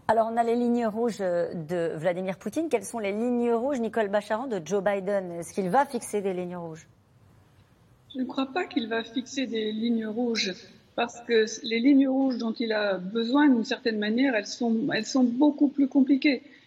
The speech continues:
Speaker 2: Et elles concernent effectivement tout ce qu'on a dit ensemble sur la, sur la cybersécurité, où il ne peut que entamer une conversation. Maintenant, au-delà de cela, il doit,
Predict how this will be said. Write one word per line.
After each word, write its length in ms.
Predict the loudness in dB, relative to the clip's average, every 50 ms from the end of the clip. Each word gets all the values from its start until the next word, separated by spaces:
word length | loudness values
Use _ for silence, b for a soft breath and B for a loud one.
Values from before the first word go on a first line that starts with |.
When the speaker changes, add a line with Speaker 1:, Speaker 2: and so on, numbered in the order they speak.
| B -4 2
Speaker 2:
Et 60 | 4
elles 140 | 4 4 2
concernent 480 | 0 -2 -2 2 2 2 2 2 0 -2
effectivement 540 | -4 -4 -6 -8 -6 -6 -2 0 2 0 0
tout 140 | -2 -6
ce 80 | -10 -8
qu'on 160 | -4 -2 -2 0
a 80 | -2
dit 180 | -2 -2 -2 -2
ensemble 460 | 0 -2 -2 -2 0 2 2 0 0 B B B B B B
sur 240 | _ -2 0 2 2
la, 300 | 4 4 4 4 2 0
sur 200 | -2 -2 -2 0
la 120 | 2 0 0
cybersécurité, 1200 | -2 -6 0 2 2 4 4 2 2 2 -2 -6 -6 -6 -4 -4 -4 -4 -4 0 0 2 2 2
où 80 | 0 0
il 140 | -2 0 -2
ne 80 | -2
peut 240 | -2 -2 0 0 0 0 2
que 260 | 2 4 4 4 2 0 -4 -16 -20 _ _ _ _ _ _ _ 4
entamer 480 | 4 4 6 6 4 2 4 4 4 4
une 160 | 4 2 0
conversation. 760 | -2 -2 -4 -4 -4 -4 -6 -6 -6 -4 -4 -4 -4 -4 -6 B B B B B B B B
Maintenant, 500 | 0 2 2 2 4 4 4 4 4 2
au-delà 340 | 4 2 2 2 2 -2 -2
de 80 | -2 -4
cela, 500 | -10 -8 -8 -2 0 2 2 2 2 0 B B B B B B B _
il 280 | 2 2 2 2 0 0
doit, 480 | 2 4 4 6 6 4 2 0 -4